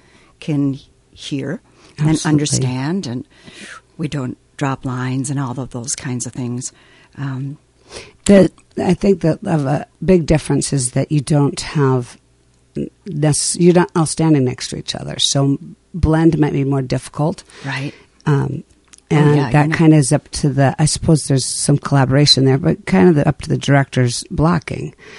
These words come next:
Speaker 2: as to where those kids are gonna be, and you just have to deal
Speaker 1: Right,
Speaker 2: with that.
Speaker 1: right.
Speaker 2: Right?
Speaker 1: And there are some who would say that their,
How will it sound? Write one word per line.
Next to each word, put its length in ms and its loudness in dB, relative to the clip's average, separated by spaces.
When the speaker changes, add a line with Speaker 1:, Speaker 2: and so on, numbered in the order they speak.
Speaker 2:
as 200 2
to 100 -2
where 140 4
those 180 0
kids 260 -4
are 40 -6
gonna 160 2
be, 200 6
and 80 4
you 120 4
just 180 -8
have 140 -4
to 80 -6
deal 340 -2
Speaker 1:
Right, 180 -4
Speaker 2:
with 120 -2
that. 280 -6
Speaker 1:
right. 240 -6
Speaker 2:
Right? 240 0
Speaker 1:
And 360 0
there 140 2
are 80 0
some 480 -4
who 100 -4
would 160 -2
say 280 -4
that 200 -6
their, 400 -6